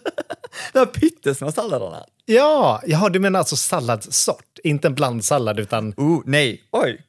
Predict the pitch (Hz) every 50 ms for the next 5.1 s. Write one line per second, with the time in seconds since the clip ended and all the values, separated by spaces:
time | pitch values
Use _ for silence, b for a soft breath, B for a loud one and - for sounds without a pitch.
0 | - 147 123 - 110 113 120 139 180 - 143 - - 131 - 123 123 - - -
1 | 120 117 123 123 139 156 - - - 262 254 - 247 - - 247 240 - - 226
2 | - - - 220 - - 226 220 - - 233 - - 403 370 - 403 381 - -
3 | 349 - - - - 269 - - - - - - - _ _ - 254 B B B
4 | B B B B 196 - - 147 151 147 147 143 143 143 143 143 139 139 135 135
5 | 123